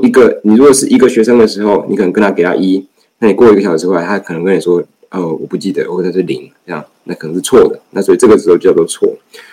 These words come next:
那怎么样去纠正这个错误呢？我们就让三个学生都写入一样的资讯，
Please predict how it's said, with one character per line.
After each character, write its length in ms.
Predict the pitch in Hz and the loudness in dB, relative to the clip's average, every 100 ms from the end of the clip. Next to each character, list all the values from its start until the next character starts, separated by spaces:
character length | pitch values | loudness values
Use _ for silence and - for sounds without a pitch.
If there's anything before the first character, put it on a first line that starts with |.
| - | 0
那 100 | 156 | 2
怎 120 | 127 | 4
么 40 | |
样 140 | 110 139 | 6 4
去 60 | |
纠 180 | 139 139 | 6 6
正 120 | 151 | 6
这 60 | 143 | 6
个 80 | 123 | 4
错 300 | 127 131 127 | 4 6 6
误 60 | |
呢？ 200 | 110 98 98 _ - - _ _ | 4 2 -4 _ -20 -20 _ _
我 60 | 104 | 0
们 80 | 110 | 4
就 100 | 143 | 4
让 240 | 151 143 | 4 2
三 320 | 139 - 143 | 2 0 4
个 120 | 131 | 4
学 160 | 117 107 | 4 2
生 240 | 107 107 | 2 2
都 200 | 107 120 | 4 4
写 200 | 127 98 | 2 2
入 160 | 85 107 | 2 2
一 140 | 98 | 0
样 180 | 101 117 | 2 2
的 80 | 98 | 2
资 200 | 90 92 | 0 -6
讯， 280 | 87 95 | -2 -4